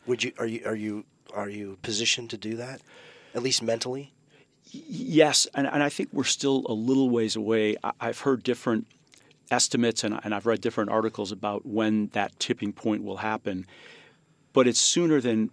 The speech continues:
Speaker 2: a lot of people think. Generally, in the next ten to fifteen years, we're gonna see enormous change in that, in that area. But we're still far enough out that it's difficult right now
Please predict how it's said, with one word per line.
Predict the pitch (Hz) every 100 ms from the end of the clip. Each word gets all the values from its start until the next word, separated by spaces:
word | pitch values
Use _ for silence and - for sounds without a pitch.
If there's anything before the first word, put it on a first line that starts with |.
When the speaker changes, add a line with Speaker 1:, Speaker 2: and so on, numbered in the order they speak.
| -
Speaker 2:
a | 110
lot | 110 107
of |
people | - 110 107
think. | - 120 101 95 _ _ _ _ _ - -
Generally, | - 127 135 123 117 110 104 _ _ _ _ _ -
in | 117 110
the |
next | 107 110 - -
ten | 113
to | 107
fifteen | - 110 - 107 98
years, | 95 113 139 - _ - - - _ _
we're | 113 110
gonna | 107 104
see | - - 104 98 107
enormous | 104 104 101 98
change | - 104 98 98 -
in | - 101
that, | 98 95 - - - -
in | 104
that | 95 92
area. | 101 98 95 95 _ -
But | 113 -
we're | 110
still | - 135
far | - - 117
enough | 104 98
out | - 110 98 - - - - - -
that | 101 - _ - _ -
it's | 107
difficult | - 131 123 - 110 104
right | 104 95
now | 104 110 104 95